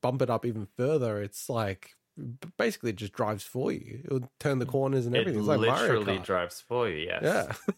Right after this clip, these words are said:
Speaker 1: <laughs>
Speaker 2: So the second trick you can do, by the way, I figured out, you, you, there's a big race that takes about, depending on the car you use, between about eleven and fifteen minutes.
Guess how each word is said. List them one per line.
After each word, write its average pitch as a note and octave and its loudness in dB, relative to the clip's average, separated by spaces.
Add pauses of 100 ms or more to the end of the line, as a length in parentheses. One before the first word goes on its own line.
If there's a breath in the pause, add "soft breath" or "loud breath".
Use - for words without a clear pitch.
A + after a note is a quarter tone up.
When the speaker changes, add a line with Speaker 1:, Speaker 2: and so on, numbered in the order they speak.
Speaker 1:
<laughs> C#4+ 0
Speaker 2:
So C3 2
the B2+ -2
second D3+ -2
trick - -4
you - -20
can G#2+ -10
do, G#2 -4
by F2+ 2
the E2 -4
way, D#2+ 0
I E2+ -2
figured E2 -8
out, E2 -2
you, F2+ -8
you, F#2+ -6 (320 soft breath)
there's G#2 -8
a G#2+ -6
big B2 -4
race F2+ 0
that F#2 -8
takes - -6
about, F2+ -4
depending G2 -6
on E2+ -6
the D#2 -8
car E2+ -6
you D#2+ -8
use, E2+ -10
between E2+ -10 (320)
about E2+ -4
eleven F2+ 0
and D#2+ -4
fifteen D#2+ -8
minutes. A2+ -6